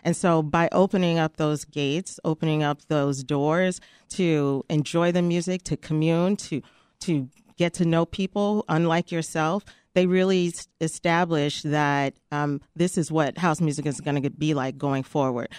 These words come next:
And so all of the other places really had to get in line behind that. Um, I think he's the godfather because he really put, helped put Chicago on the map. He was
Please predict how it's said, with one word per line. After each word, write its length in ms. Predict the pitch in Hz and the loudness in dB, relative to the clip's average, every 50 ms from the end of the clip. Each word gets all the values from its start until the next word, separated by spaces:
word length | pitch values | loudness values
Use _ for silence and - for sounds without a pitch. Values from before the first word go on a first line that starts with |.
| - - _ - | -18 -20 _ -2
And 160 | - 170 160 | 0 0 0
so 500 | - - 175 160 156 151 147 143 143 147 - - _ _ | 0 0 2 2 4 4 4 2 2 -2 -6 -14 _ _
all 220 | - 185 196 247 285 | 2 2 4 4 4
of 140 | 269 208 160 | 2 0 0
the 160 | 160 156 151 | 0 2 2
other 200 | 165 190 247 220 | 2 2 0 -4
places 600 | - - 156 139 143 - - 147 139 139 139 151 | -2 -4 -2 -2 -2 -2 -2 -2 -2 -2 -2 -2
really 300 | 156 165 185 185 160 160 | 0 0 0 2 0 0
had 280 | 170 165 160 147 151 151 | 0 0 0 -2 -2 -4
to 260 | - - - 170 147 | -6 -4 -2 -2 -2
get 200 | 131 - 165 147 | 0 -2 -2 0
in 140 | 147 143 139 | 0 0 0
line 240 | 139 143 143 135 127 | 0 0 0 0 -2
behind 400 | 120 139 139 139 151 147 139 135 120 | -4 -4 -2 -2 -2 0 0 -2 -2
that. 220 | 123 - - - - - - - _ - | -4 -6 -6 -8 -12 -18 -20 -20 _ -2
Um, 360 | 160 151 151 147 143 151 143 - | 0 2 2 2 2 0 0 0
I 120 | - 247 285 | 0 0 2
think 180 | - 233 185 | 2 0 2
he's 180 | 190 190 180 - | 0 -2 -2 -2
the 100 | - 175 | -4 -2
godfather 600 | - 180 175 180 175 - 180 175 175 175 180 170 | 0 0 0 0 0 0 0 0 2 2 0 0
because 500 | 160 160 - - 185 170 165 165 160 - - _ _ _ _ | -2 -6 -4 -2 0 0 0 0 -2 -6 -12 _ _ _ _
he 140 | - 220 | -2 0
really 560 | 196 185 202 190 190 185 185 185 180 175 - - - | 2 2 2 2 2 2 2 2 0 -2 -4 -6 -8
put, 180 | - - - - | -8 -8 -8 -2
helped 240 | - 208 220 - _ | 0 0 0 0 _
put 160 | - 202 185 | -4 -6 -4
Chicago 440 | - - 175 - - 165 165 160 165 | -4 -6 -4 -2 -2 -2 0 0 0
on 160 | 165 160 165 | 0 0 0
the 100 | 165 160 | 0 0
map. 400 | 165 175 175 170 - - - - - _ _ | 0 0 0 -2 -4 -6 -10 -18 -20 _ _
He 180 | _ - 180 160 | _ -2 0 0
was 320 | 151 151 147 147 - - | 2 0 -2 -2 -6 -12